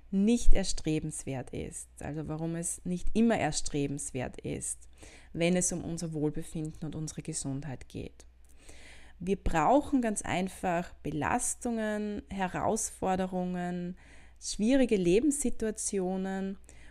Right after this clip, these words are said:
und eben auch damit verbundene,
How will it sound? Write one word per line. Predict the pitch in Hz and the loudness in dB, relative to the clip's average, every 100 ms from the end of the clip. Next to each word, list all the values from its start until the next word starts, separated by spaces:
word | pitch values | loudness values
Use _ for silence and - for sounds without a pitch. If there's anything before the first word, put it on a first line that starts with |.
| - - - | -20 -10 2
und | 262 294 - | 6 6 4
eben | 208 220 233 | 2 2 2
auch | - 196 | 0 -2
damit | - 78 139 214 214 | -2 0 0 0 -2
verbundene, | 208 190 190 202 208 202 196 196 202 | -6 -6 -4 -2 -2 -2 -2 -2 -4